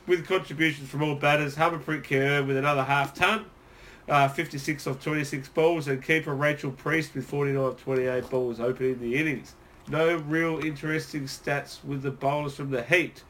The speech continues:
And here's the line I said earlier. The Heat tried but failed to get the large score and ended up with a hundred sixty-four <laughs> not all out in the nineteenth over.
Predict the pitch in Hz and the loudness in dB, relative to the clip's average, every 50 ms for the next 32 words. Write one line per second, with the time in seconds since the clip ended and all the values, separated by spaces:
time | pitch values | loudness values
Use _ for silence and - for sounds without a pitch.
0 | - - - - - - - - 131 127 131 143 160 160 143 139 147 147 151 151 | -20 -20 -20 -20 -20 -18 -8 -6 -4 0 2 2 2 0 0 -2 -2 0 2 2
1 | 151 151 143 139 135 135 - 156 151 143 156 175 185 175 165 151 139 127 120 123 | 2 2 2 0 0 2 2 2 2 4 4 4 4 4 2 2 0 0 0 2
2 | 139 170 175 175 - - 180 175 185 190 190 160 180 - 143 - 185 190 202 202 | 4 4 4 4 2 2 4 6 6 6 4 2 -4 -8 -2 0 4 4 6 4
3 | 196 196 180 165 160 165 160 160 151 147 143 139 139 139 139 - - 156 139 139 | 4 2 0 0 0 0 -2 -2 -2 0 2 2 2 2 -2 -4 -4 0 0 2
4 | 135 131 135 139 139 139 127 120 117 131 135 123 135 139 139 139 135 131 - 143 | 2 2 2 0 0 0 0 0 0 0 -2 0 0 0 0 0 -2 -4 -4 -4
5 | 135 147 151 135 135 135 - 160 156 147 135 139 151 160 160 156 156 - - 160 | -4 -2 -2 -4 -4 -2 -2 -2 0 0 -2 0 2 2 2 2 0 -2 0 2
6 | 160 170 180 170 180 208 226 226 - - - - - - - - - - - 156 | 4 4 4 6 6 6 6 4 2 -4 -16 -18 -16 -16 -14 -14 -12 -4 -4 -2
7 | 143 147 143 156 156 156 147 139 160 160 156 147 139 156 - 143 147 156 160 160 | -2 0 0 2 2 2 0 2 2 2 2 2 -2 -8 -2 2 4 6 6 6
8 | 139 127 113 78 | 4 2 -4 -4